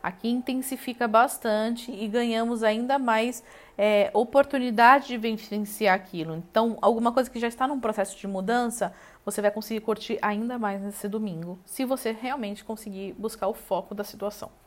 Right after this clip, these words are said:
Tá bom? É isso.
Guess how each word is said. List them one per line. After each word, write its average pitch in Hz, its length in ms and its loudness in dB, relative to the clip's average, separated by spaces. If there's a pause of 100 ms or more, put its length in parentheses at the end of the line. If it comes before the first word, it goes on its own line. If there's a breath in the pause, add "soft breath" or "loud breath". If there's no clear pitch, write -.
(600)
Tá - 80 -8
bom? 262 400 4 (760 loud breath)
É 403 80 2
isso. 320 580 0